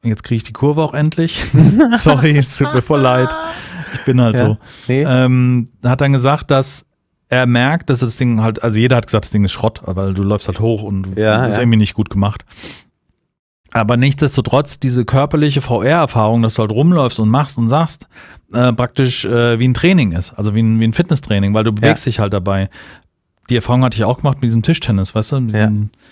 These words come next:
Speaker 1: äh, V-R-Tischtennis,
Speaker 2: Ja,
Speaker 1: was
Speaker 2: korrekt,
Speaker 1: ich mit Mario
Speaker 2: korrekt.
Speaker 1: gezockt
Speaker 2: Ja,
Speaker 1: hab.
Speaker 2: ja, definitiv. Also definitiv
Speaker 1: Und da hab ich
Speaker 2: ist
Speaker 1: überlegt, ich beweg mich ja nicht, aber ich bin mir hundertprozentig sicher, dass wenn ich das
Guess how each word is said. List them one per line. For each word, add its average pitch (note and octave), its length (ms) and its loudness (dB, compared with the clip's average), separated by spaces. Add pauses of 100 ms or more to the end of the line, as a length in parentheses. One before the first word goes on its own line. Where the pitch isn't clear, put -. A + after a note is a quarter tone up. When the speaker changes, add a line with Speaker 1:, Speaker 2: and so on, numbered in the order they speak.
(280)
Speaker 1:
äh, A2 180 0
V-R-Tischtennis, A2+ 800 -2
Speaker 2:
Ja, - 60 0
Speaker 1:
was G#2+ 60 -2
Speaker 2:
korrekt, E3+ 180 6
Speaker 1:
ich - 20 0
mit G#2+ 80 0
Mario G#2 140 4
Speaker 2:
korrekt. - 160 2
Speaker 1:
gezockt - 160 -4
Speaker 2:
Ja, D#3 80 0
Speaker 1:
hab. E3 60 2
Speaker 2:
ja, D#3+ 120 0
definitiv. D#3 680 -4
Also G#2+ 200 -8
definitiv D#3 220 -2
Speaker 1:
Und B2+ 120 4
da B2+ 80 4
hab C3+ 100 2
ich D3 80 0
Speaker 2:
ist F3+ 40 4
Speaker 1:
überlegt, E3 360 2
ich C#3 140 -2
beweg D#3+ 320 2
mich F#3+ 140 2
ja C#3+ 100 4
nicht, C#3 280 0
aber B2 140 0
ich B2+ 160 -4 (260)
bin D3 160 2
mir D3 160 4
hundertprozentig D#3+ 540 2
sicher, F3 300 2
dass C3+ 180 -2
wenn C#3 120 2
ich C#3 100 2
das - 340 -6